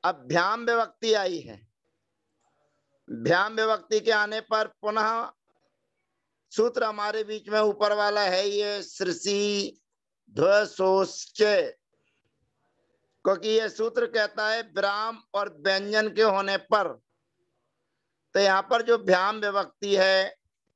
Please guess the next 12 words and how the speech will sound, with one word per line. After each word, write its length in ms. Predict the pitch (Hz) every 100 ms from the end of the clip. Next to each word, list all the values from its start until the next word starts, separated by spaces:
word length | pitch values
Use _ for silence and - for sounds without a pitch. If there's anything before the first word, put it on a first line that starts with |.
| _ _ _ _ _ _ _ _ _ _ -
वो 140 | 196
व्यंजन 420 | 185 196 214 226
वाली 300 | 226 220 226
विभक्ति 520 | 214 208 202 - 190 165
है 240 | 107 98 _ _ _ _ _ _ _ _ _ _ _ _ _ _ _ _ -
और 240 | 190 214 175
व्यंजन 400 | 196 208 233 240
वाली 280 | 226 226
विभक्ति 480 | 226 220 214 - 226
होने 300 | 220 214 220
के 160 | 214 220
कारण 520 | 220 202 202 208 220